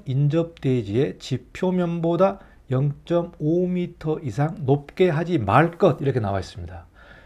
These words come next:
시행규칙에 자세하게 나와 있는 내용이 되겠는데요. 성토를 오십 센티미터 이상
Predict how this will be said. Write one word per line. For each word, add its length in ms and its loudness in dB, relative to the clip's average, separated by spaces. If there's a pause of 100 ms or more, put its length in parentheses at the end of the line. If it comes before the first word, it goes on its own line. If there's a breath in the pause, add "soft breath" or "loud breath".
(240 loud breath)
시행규칙에 960 0 (240)
자세하게 480 -2
나와 260 0
있는 140 -2
내용이 240 0
되겠는데요. 720 -2 (300 loud breath)
성토를 760 2 (260)
오십 520 0
센티미터 800 -6
이상 540 0